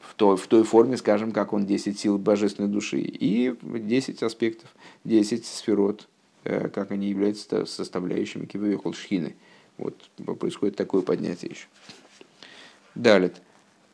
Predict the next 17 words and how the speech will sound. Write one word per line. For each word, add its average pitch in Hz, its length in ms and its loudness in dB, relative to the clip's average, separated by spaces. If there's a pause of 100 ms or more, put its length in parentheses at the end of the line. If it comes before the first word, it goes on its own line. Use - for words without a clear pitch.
(1040)
У 135 180 10
вазе 135 420 10
юван 170 460 8
машем 175 380 6
исаем 175 460 4
лихапер 165 400 6
алнавшисейхам. 127 1000 2 (200)
И 151 420 8
отсюда 120 640 6
понятно 190 540 4
также 196 580 6 (540)
то, 220 240 10
что, 202 420 6 (400)
э, 123 140 4
чем 175 180 8
Писание 180 400 6
продолжает, 180 800 6